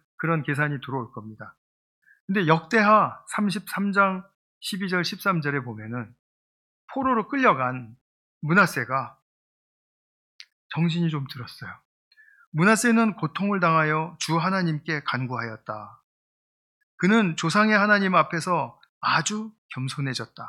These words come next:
어, 정말 겸손해진 것도 보기 싫죠. 그런데 겸손해졌다. 그가 주님께 기도하니 여기에 또 반전이 있죠.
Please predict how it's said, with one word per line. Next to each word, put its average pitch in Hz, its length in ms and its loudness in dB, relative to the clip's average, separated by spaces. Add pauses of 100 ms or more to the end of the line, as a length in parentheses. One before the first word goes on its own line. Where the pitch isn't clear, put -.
(920)
어, - 180 -16
정말 156 280 -6
겸손해진 156 520 0
것도 143 240 -4
보기 131 200 -4
싫죠. - 320 0 (640)
그런데 175 540 2 (160)
겸손해졌다. 151 640 0 (280)
그가 175 320 4
주님께 160 500 2
기도하니 131 580 -6 (920)
여기에 147 440 0
또 151 100 -6
반전이 123 500 -6
있죠. - 300 -16